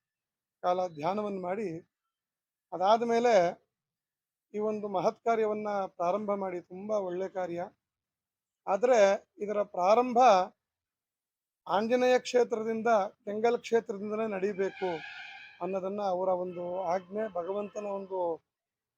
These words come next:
ಇದರಿಂದ ಪ್ರೇರಣೆಯಿಂದ ಆಯ್ತು. ಅದಾದ ಮೇಲೆ ನಾವು ಈ ಒಂದು ಕಾರ್ಯಕ್ರಮವನ್ನ ಇಲ್ಲೇ ಮಾಡೋಣ ಅಂತ ನಿರ್ಧಾರ ಮಾಡಿಕೊಂಡು ಆಚಾರ್ಯ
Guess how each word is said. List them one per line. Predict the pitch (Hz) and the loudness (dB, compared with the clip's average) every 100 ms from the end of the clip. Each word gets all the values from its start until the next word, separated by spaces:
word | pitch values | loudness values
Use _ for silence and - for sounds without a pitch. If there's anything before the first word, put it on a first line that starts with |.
| - | -12
ಇದರಿಂದ | 180 202 202 | -8 -6 -6
ಪ್ರೇರಣೆಯಿಂದ | 190 - 196 208 190 185 180 | -8 -4 -2 0 -2 -4 -2
ಆಯ್ತು. | 196 185 165 185 - - - | -2 -2 -2 -6 -10 -20 -16
ಅದಾದ | 160 165 185 | -6 -4 -4
ಮೇಲೆ | 196 190 196 | -4 -6 -4
ನಾವು | 180 185 185 170 151 _ _ _ _ - | -2 0 0 -2 -4 _ _ _ _ -12
ಈ | |
ಒಂದು | 175 180 170 | -10 -10 -4
ಕಾರ್ಯಕ್ರಮವನ್ನ | 180 190 185 185 185 185 190 175 180 _ _ - | 0 0 -4 -6 -6 -4 -4 -6 -8 _ _ -10
ಇಲ್ಲೇ | 202 | -6
ಮಾಡೋಣ | 208 190 185 185 | -4 -6 -6 -6
ಅಂತ | 180 170 - 175 156 _ _ _ _ 165 | -6 -8 -6 -6 -8 _ _ _ _ -6
ನಿರ್ಧಾರ | 170 165 190 | -2 0 0
ಮಾಡಿಕೊಂಡು | 190 175 - 190 196 202 | -2 -6 -8 -10 -8 -6
ಆಚಾರ್ಯ | 170 180 208 208 214 | -4 -4 0 0 2